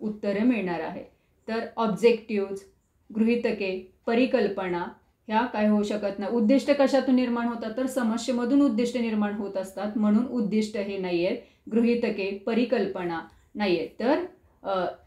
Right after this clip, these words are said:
limitations laid down by the researcher are called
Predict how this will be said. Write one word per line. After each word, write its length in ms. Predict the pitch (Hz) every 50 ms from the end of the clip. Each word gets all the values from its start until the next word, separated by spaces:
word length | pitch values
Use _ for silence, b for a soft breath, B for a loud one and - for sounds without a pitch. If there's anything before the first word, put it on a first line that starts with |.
| _ _ - 220
limitations 720 | 214 214 240 269 269 294 285 277 - 302 302 320 302 -
laid 260 | 247 233 226 220 208
down 200 | 202 214 208 208
by 320 | 214 214 208 190 165 165 170 165
the 80 | 202 214
researcher 600 | 220 240 214 - 277 269 254 - - 269 262 277 - -
are 240 | 196 196 196 196 202 208 - -
called 200 | 208 202 202